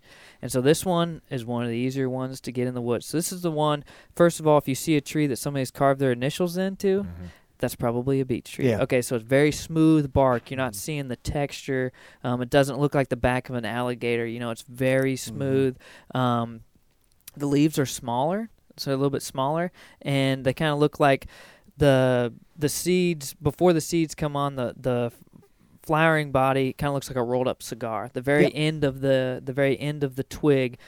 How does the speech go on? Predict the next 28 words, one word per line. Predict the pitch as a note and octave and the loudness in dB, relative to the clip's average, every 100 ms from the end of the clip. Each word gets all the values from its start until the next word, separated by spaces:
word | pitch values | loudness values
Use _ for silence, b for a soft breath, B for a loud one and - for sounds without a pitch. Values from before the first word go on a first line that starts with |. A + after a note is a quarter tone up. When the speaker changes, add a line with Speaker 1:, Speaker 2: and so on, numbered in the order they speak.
| B | B
Speaker 1:
looks | - - | -10 -6
kinda | C#3+ C3 | -6 -6
like | B2 | -4
a | |
rolled | A#2+ B2 A#2+ | -4 -4 -4
up | - | -6
cigar. | - A#2 A2 F#2 - B B - | -10 -8 -6 -6 -10 B B -8
And | |
again, | C#3 C#3+ C#3 | -4 -2 -2
these | C#3 C3 | -2 -2
are | |
lighter | A#2+ B2 C#3 D#3+ | 0 2 2 2
in | D#3 | -2
color, | - D#3+ D#3 D#3 D3 | -2 0 2 0 0
almost, | C#3+ G3 A3 D#3 - - | -2 -2 -2 -6 -10 -14
you | C#3+ D#3+ | -4 -2
know, | D3 - _ - | -2 -4 _ -12
from | - G3 | 0 2
afar | D#3 - A3+ F#3+ | 4 6 6 6
they | E3 | 4
can | D3+ | 2
almost | D3+ C#3 - | -2 -2 -2
look | B2 | 0
white. | A#2+ B2 A#2+ - b b b b | 0 0 0 -4 b b b b
But | - | -2
they're | C#3+ | 0
not | C#3 C3+ B2 | 4 4 2
white. | A#2 A2 A2 | -2 -6 -6